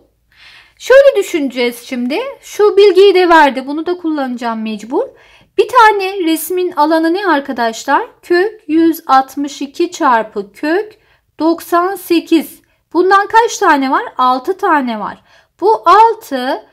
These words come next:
benim panomun alanına ben büyük A dersem bunun yüzde seksenine eşitmiş. Doğru mu? Şöyle yazabilir miyim arkadaşlar? Evet. Şimdi şöyle sadeleştireyim. İkiye böleyim dört, ikiye böleyim beş. Burası dört bölü beş oldu.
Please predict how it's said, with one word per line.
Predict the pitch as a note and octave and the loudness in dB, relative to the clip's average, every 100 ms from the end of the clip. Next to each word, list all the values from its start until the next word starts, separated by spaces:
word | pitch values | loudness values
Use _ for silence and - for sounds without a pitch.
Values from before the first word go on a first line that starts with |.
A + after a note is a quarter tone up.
| _ - | _ -6
benim | D#4+ F#4 F#4 | -4 -2 -4
panomun | F#4 G#4+ A4 F#4+ E4+ | -2 -2 0 -2 -2
alanına | C#4+ D4+ E4 D#4+ D4+ C#4+ | 0 2 2 2 0 2
ben | D4 C#4+ | 2 0
büyük | C#4+ D4+ C#4 | -4 -4 0
A | C4+ C4 | 2 4
dersem | C4+ C4 C4 - B3+ E4 _ _ _ | 2 2 -2 -6 -6 -6 _ _ _
bunun | G4+ G#4 G4 B4 | 0 0 -2 -4
yüzde | F#4 D#4+ D4+ G4+ | 0 0 0 -2
seksenine | - D4 C#4 - B3+ C4+ D4+ F4 | 0 -4 -4 -4 0 2 2 0
eşitmiş. | - C#4 - F#3+ - - | -2 -6 -8 -14 -12 -6
Doğru | A3+ C4 C#5+ G#4 | -2 0 0 -2
mu? | G#3 - _ | -4 -6 _
Şöyle | - A#3+ A#3+ | -6 -4 -2
yazabilir | A#3 A3+ A#3+ C#4+ C#5+ G4+ | -2 -2 -4 0 2 2
miyim | D#4+ A#3+ | 0 -2
arkadaşlar? | G#3 G3+ G3 F3+ F3+ - - - G4+ | -6 -8 -10 -12 -12 -14 -10 -4 -2
Evet. | C#4 - _ - _ | -2 -6 _ -20 _
Şimdi | - F#4+ G4 | -6 -4 -2
şöyle | F#4+ G#4 F4+ F4 | 0 2 4 2
sadeleştireyim. | F#4 F4 D#4 D4+ D4 D4+ D4 C4+ C4 C4+ F#4 _ _ - | 0 2 2 2 -4 -6 -8 -10 -8 -8 -10 _ _ -16
İkiye | C#4 - D#4 C#4+ | -8 -2 0 2
böleyim | C#4 B3+ B3+ B3+ | 0 -2 -4 -4
dört, | A#3 A#3 C#4+ - - | -4 -2 -2 -6 -12
ikiye | C#4 D4+ C#4+ A#3 | -10 -4 -2 -2
böleyim | A3 D4 F4+ | -4 -6 -4
beş. | C4 D4 - C4+ | -4 -4 -6 -8
Burası | B3+ - A#3+ | -8 -10 -8
dört | B3 B3 A#3+ | -8 -8 -8
bölü | A3 G#3+ | -6 -4
beş | G#3 G#3 | -6 -6
oldu. | G3 F#3 A#3 A4+ | -8 -8 -8 -8